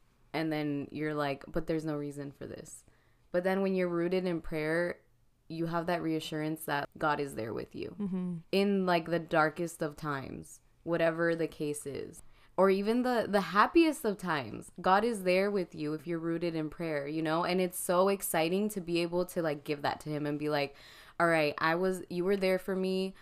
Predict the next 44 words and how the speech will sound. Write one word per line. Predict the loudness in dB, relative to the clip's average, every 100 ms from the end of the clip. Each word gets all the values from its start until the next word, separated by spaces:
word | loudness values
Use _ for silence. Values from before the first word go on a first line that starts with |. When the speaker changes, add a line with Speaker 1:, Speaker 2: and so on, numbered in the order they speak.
| -2
Speaker 1:
while | 4 4
I |
was | 4
at | 2 2
my | 0
lowest, | 2 4 4 2 -2 -4
my | -2 0
lowest | 2 2 2 -2
low. | 0 0 -2 -8 -8 -2
Speaker 2:
Mm-hmm. | 0
Speaker 1:
And | 2
then | 2 2 0 -2 -8 _ -6
now | 0 4 4
you're | 4 2
here | 0 0
with | 2 2
me | 2 0 0 0
at | -2 0
where | 2 2 2
I'm | 2 2
at | 0 -2
my | -4
highest | -2 0 0 0
high, | 2 2
and | 2
I | 4
offer | 4 4 4
that | 0 -2
to | -4
you | -2 -2
as | -2
well." | 4 4 4
Like, | 2 -2
you | -2 2 2 2 0
just, | -4 -2
you're | 2 4
there | 6 6 4 0 4
always. | 4 4 -2 -12 -16 -20 -12 0
And | 2 4
it's | 2 -2 -8 -10 _ _ -4
amazing. | -4 -4 -6 -6
It's | -6
just, | -6 -4
like, | -2 -4 -6